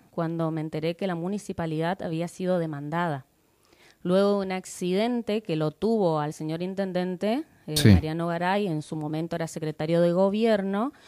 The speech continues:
Speaker 1: como, eh, protagonista.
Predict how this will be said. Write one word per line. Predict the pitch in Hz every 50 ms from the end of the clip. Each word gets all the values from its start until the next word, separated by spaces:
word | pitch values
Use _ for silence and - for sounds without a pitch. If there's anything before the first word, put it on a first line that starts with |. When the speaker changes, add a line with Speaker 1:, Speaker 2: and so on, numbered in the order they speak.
| - - _ _ _
Speaker 1:
como, | - 202 196 190 196 208 220 247 277 320 370 - -
eh, | - 170 170 165 156 -
protagonista. | 160 156 151 - 147 151 151 160 175 233 285 320 277 - - _ 160 147 143 147